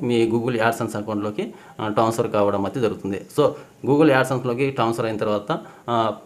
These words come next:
ప్రతి నెల ఇరవై నాలుగు తారీఖు కన్నా, ఇరవై ఐదో తారీఖు కన్నా మనకు మన అకౌంట్లోకి ట్రాన్స్‌ఫర్ కావడం అయితే జరుగుతుంది. ఇరవై ఒకటికు, ఇరవై రెండో తారీఖున మీకు మెయిల్ అయితే వస్తుంది. ఫైవ్ సిక్స్ డేస్‌లో ఎస్టిమేటెడ్ రెవెన్యూ అనేది మీకు మీ బ్యాంక్ అకౌంట్‌లో క్రెడిట్ అయితే, క్రెడిట్ అయితే అవుతుంది అని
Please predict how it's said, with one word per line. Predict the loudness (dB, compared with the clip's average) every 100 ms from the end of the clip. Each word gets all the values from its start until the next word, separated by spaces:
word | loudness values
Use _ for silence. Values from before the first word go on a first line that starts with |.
| -2
ప్రతి | 0 4
నెల | 4 6 4 0 -16 -20 -20 -20 _ _ _ _
ఇరవై | 4 6
నాలుగు | 6 6 4
తారీఖు | 2 2 0
కన్నా, | -2 -2 -4 -2
ఇరవై | 0 2 2
ఐదో | 2 2
తారీఖు | 2 2 0
కన్నా | -2
మనకు | -2 -2 -2 -2
మన | 0 0
అకౌంట్లోకి | 0 0 -2 -2 -4
ట్రాన్స్‌ఫర్ | -4 -2 0 -2 0
కావడం | 0 2 0
అయితే | 0
జరుగుతుంది. | -2 0 -4 -6 -8 -18 0
ఇరవై | 6 8
ఒకటికు, | 8 6 2 2 2
ఇరవై | 4 4 4
రెండో | 4 2
తారీఖున | 2 2 0
మీకు | 0 0 0
మెయిల్ | 0 2
అయితే | 2 0
వస్తుంది. | -2 -2 -2 -2 -4 -12 -16 -20 2
ఫైవ్ | 4 4
సిక్స్ | -2 -8 -2
డేస్‌లో | -2 0 0 0 -2 -14 -20 -2 0
ఎస్టిమేటెడ్ | 4 6 6 4 4
రెవెన్యూ | 4 4 4
అనేది | 2 2 0
మీకు | 0 2
మీ | 2 2
బ్యాంక్ | 0 0
అకౌంట్‌లో | 0 0 0
క్రెడిట్ | 0 -2 2
అయితే, | 0 0
క్రెడిట్ | -4 -4 -2 -2 -2
అయితే | 0 2
అవుతుంది | 2 0 0 0
అని | 0 -2